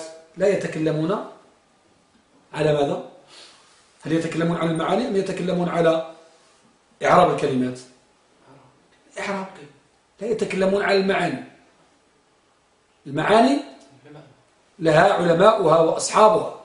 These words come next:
لاحظ؟ طيب،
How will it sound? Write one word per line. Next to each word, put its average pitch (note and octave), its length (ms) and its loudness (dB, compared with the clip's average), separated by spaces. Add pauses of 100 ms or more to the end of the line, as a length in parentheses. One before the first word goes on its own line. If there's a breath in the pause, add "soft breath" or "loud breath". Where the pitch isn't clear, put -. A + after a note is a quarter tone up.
(1600)
لاحظ؟ G3+ 240 0 (600)
طيب، D#3+ 260 -2